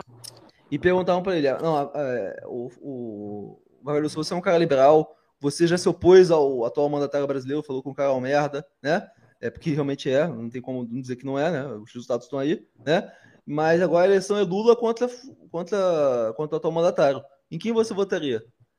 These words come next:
E ele chega lá e fala assim, "Votaria no atual mandatário, né? É melhor o monstro do que o passado, né?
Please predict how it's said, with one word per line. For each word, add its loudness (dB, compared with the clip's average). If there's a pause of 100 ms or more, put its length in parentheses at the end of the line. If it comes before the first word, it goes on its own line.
(160)
E -4
ele -6
chega -6
lá -2
e -4
fala -8
assim, -14
"Votaria -8
no -6 (280)
atual -6
mandatário, -2 (260)
né? -2 (400)
É -2
melhor 6
o -2
monstro -4
do -14
que -12
o -8
passado, -4
né? -12